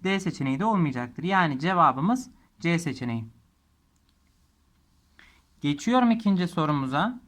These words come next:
Aşağıdaki şekillerde içer-, içerideki küçük çemberlerin içerisinde bulunan sayının pozitif tam sayı bölenlerinin tamamı etrafında yazılmıştır. Buna göre x ile y'nin toplamını istiyor.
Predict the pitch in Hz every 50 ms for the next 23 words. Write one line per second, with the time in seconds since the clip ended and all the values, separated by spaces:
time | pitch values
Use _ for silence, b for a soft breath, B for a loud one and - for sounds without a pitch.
0 | _ _ _ _ _ _ _ _ b b b b b b b _ - 165 180 180
1 | - - 240 240 247 233 233 233 - 247 226 - 240 233 233 - 226 226 214 208
2 | 190 170 160 165 185 - - 196 - - - 214 202 202 202 196 196 - - -
3 | - - 190 170 - 220 214 214 220 196 190 175 - - 170 170 - - - 214
4 | 214 - - 202 196 190 175 170 160 151 143 139 131 135 151 156 - 196 190 185
5 | 180 190 196 202 196 208 202 202 202 190 185 190 202 202 202 - 196 185 175 170
6 | 202 226 233 B B B B - - 214 226 226 226 220 175 - - 202 214 214
7 | 208 - 202 190 170 160 165 185 196 202 202 196 190 185 175 160 156 143 139 135
8 | - 196 220 220 202 175 170 190 208 185 170 - - 180 180 180 175 - 165 160
9 | 190 226 214 196 180 175 180 180 180 175 165 170 - 185 220 - B B B B
10 | _ - 196 214 220 196 185 190 214 214 208 208 - - 185 165 160 170 180 196
11 | 220 240 240 247 214 202 - 185 190 185 185 180 175 165 170 - - 120 117